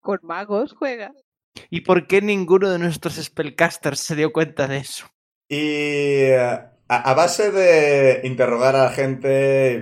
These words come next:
Speaker 3: di-, digamos que durante varios días investigáis, eh,
Speaker 2: Uf.
Speaker 3: tal, ma-, más que nada por aquello de avanzar,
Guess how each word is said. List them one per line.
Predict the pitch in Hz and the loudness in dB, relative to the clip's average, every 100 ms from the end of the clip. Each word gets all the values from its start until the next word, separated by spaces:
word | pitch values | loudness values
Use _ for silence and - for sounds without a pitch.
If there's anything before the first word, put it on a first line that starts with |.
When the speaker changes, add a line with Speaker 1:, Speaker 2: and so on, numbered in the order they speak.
| 104 107 | -8 -2
Speaker 3:
di-, | 123 123 | -2 0
digamos | 135 156 165 | 0 0 -2
que | |
durante | 147 135 131 | 0 0 0
varios | 123 131 127 | 0 2 2
días | 127 131 | 2 2
investigáis, | 123 110 107 107 117 120 123 120 | 0 -4 -8 -4 -2 -2 -4 -8
eh, | 90 98 98 98 - _ - | -10 -10 -12 -14 -20 _ -14
Speaker 2:
Uf. | 117 120 | -10 -4
Speaker 3:
tal, | 120 104 | -4 -4
ma-, | 117 | -8
más | 110 104 | -8 -10
que | 113 | -8
nada | 113 113 | -6 -8
por | 104 95 | -10 -12
aquello | 95 95 95 | -12 -14 -12
de | 95 98 | -10 -10
avanzar, | 101 110 110 147 156 | -10 -10 -8 -10 -10